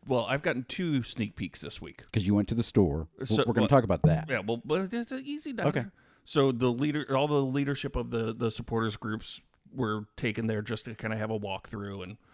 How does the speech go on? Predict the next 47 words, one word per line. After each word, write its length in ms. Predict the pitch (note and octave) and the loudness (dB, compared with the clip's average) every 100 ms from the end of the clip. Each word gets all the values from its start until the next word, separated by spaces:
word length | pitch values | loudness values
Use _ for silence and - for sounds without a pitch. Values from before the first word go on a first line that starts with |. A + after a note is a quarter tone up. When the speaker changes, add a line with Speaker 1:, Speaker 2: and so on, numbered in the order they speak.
| - _ _ - | -20 _ _ -10
Speaker 1:
okay, 220 | F#2+ F#2 | -8 -6
this 180 | F#2+ G2 | -6 -6
is 80 | G#2 | -4
how 140 | G2+ | -4
things 260 | - A2 G2+ | -4 -6 -6
are 60 | |
gonna 160 | E2+ G2+ | -8 -6
work. 320 | G#2+ G#2+ G#2+ | -6 -6 -8
This 160 | G#2+ G#2+ | -10 -10
is 120 | A2 | -8
what 180 | G#2 - | -8 -6
we're 100 | G2+ | -8
expecting. 680 | - - G#2 - G2+ G2+ - - _ - | -8 -4 -4 -4 -4 -4 -8 -16 _ -8
It 80 | G#2+ | -4
was 260 | G2 G2+ | -4 -6
last 340 | A2 G#2 G2+ - | -8 -6 -6 -8
Wednesday, 540 | G#2+ G2 F#2+ G2 G2 F#2+ - | -8 -8 -8 -10 -10 -12 -12
and 480 | G#2+ G2 F#2+ F#2 G2+ - _ _ _ | -8 -6 -4 -6 -10 -16 _ _ _
first 220 | D3+ C#3 | -4 -2
of 40 | B2 | -2
all, 200 | G2+ - | -2 -4
it's 140 | A2+ - | -8 -10
gorgeous. 640 | - F2+ E2+ - - - - _ - | -8 -8 -8 -12 -14 -16 -20 _ -6
I 40 | |
mean, 320 | G#2+ G#2+ G2 A#2 | -2 -2 -4 -6
when 140 | A2+ | -4
you're 180 | A#2 C3+ | 0 0
inside 400 | A#2+ - G#2+ A2 | 0 -2 -2 -2
it, 160 | A2+ | -2
looking 300 | A2 - A#2 | -4 -6 -6
out, 240 | G2 G2 G#2+ _ _ _ - | -6 -6 -8 _ _ _ -8
I, 180 | G#2+ F#2+ | -6 -4
ever, 160 | - A#2+ - - _ - | -4 -4 -6 -20 _ -10
if 120 | A#2+ | -4
you 100 | A2+ | -2
haven't 240 | A2 C3+ B2+ | 0 0 0
seen 180 | C3+ B2 | 2 4
it, 140 | B2 _ - | 2 _ -6
look 160 | C3 | -2
on 80 | C3 | 0
our 100 | A#2 | -2
socials. 460 | - B2 A2+ C3+ A#2+ | -2 -2 -2 -4 -6
Sarah 440 | - C3+ B2 B2 | -4 -2 -2 -2
had 180 | A2+ A#2+ | -4 -8
a 100 | A2 | -6
Speaker 2:
Yeah. 80 | - | -4
Speaker 1:
picture, 420 | - B2+ C3 A2+ | -4 -2 -2 -4